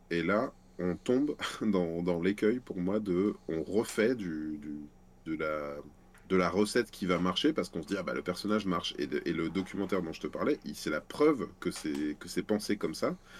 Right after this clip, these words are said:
Et, « Ah ben, on va enfin vous donner ce que vous attendiez depuis toujours, on va vous faire la série Boba Fett. » Mais vraiment, on voulait ça ?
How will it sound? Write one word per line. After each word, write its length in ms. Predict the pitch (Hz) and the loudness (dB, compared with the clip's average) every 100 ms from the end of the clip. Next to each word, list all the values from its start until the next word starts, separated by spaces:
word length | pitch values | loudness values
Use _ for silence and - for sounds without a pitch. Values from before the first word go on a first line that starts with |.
| - - 110 | -20 -4 2
Et, « 120 | 110 | 2
Ah 100 | 117 | 2
ben, 140 | 101 80 | 0 0
on 80 | 71 | -2
va 20 | 76 | -4
enfin 260 | 90 147 127 | 0 2 4
vous 140 | 101 | 4
donner 220 | 98 107 | 4 2
ce 80 | 107 | 2
que 80 | 92 | -2
vous 200 | 85 87 | 2 2
attendiez 340 | 87 90 95 | 2 0 0
depuis 200 | 92 82 | -2 -6
toujours, 320 | 76 80 123 | -10 -2 0
on 60 | 131 | 2
va 140 | 85 | 0
vous 100 | 76 | -4
faire 240 | 80 117 113 | -2 0 2
la 100 | 87 | 0
série 300 | - 92 113 | -2 -2 2
Boba 240 | 104 98 | 2 0
Fett. » 180 | 92 95 - - - - - - - - - - 90 | -2 -8 -10 -20 -20 -20 -20 -20 -20 -20 -20 -12 -2
Mais 200 | 90 90 | 2 4
vraiment, 300 | 92 127 180 | 4 4 4
on 200 | 185 139 | 4 2
voulait 240 | 131 135 | 4 4
ça ? 240 | - 190 | 4 0